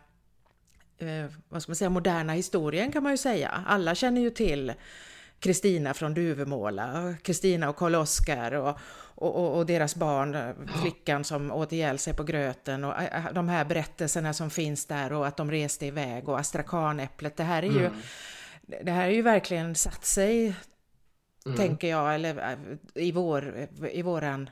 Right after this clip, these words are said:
Speaker 1: i våran själ <laughs> på något vis, vår folksjäl.
Speaker 2: Ja, men jag tror det. Det, det, ja, precis. Det, det sitter liksom i vårt kollektiva, eh,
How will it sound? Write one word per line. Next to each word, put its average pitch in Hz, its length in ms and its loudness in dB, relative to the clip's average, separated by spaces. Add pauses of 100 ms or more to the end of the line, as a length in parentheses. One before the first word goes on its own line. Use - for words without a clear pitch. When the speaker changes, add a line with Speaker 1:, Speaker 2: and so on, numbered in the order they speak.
Speaker 1:
i - 80 -4
våran 165 500 -4
själ 185 540 -2 (120)
<laughs> - 120 -8
på 196 80 6
något 190 200 6
vis, 175 220 2
vår 185 220 6
folksjäl. 208 800 4 (840)
Speaker 2:
Ja, 196 180 10
men 233 120 8
jag 233 120 6
tror 254 220 8
det. 127 300 6
Det, 190 180 6
det, 180 120 0 (160)
ja, 202 120 8
precis. 190 320 4
Det, 156 180 2
det 160 140 -2
sitter 180 400 0
liksom 185 220 2
i 185 80 8
vårt 185 280 6
kollektiva, 135 880 4
eh, 135 60 4